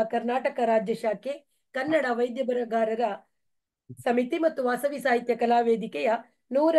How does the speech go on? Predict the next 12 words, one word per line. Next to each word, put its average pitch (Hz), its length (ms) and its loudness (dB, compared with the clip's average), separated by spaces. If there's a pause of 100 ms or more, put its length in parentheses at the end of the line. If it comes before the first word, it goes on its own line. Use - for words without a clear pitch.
ಮೂವತ್ತ 247 380 0
ಒಂಬತ್ತನೇ 226 600 -4
ಆನ್‌ಲೈನ್ 226 460 0
ಕಾರ್ಯಕ್ರಮ 208 500 -2 (380)
ಸಾಹಿತಿಗಳೊಂದಿಗೆ 254 840 0
ಒಂದು 220 240 0
ಸಂಜೆಗೆ 226 840 -6
ಸ್ವಾಗತ, 233 460 0 (140)
ಸುಸ್ವಾಗತ. 202 560 0 (600)
ಈ 320 160 2
ಕಾರ್ಯಕ್ರಮದಲ್ಲಿ 269 720 2
ನಾವು 226 380 0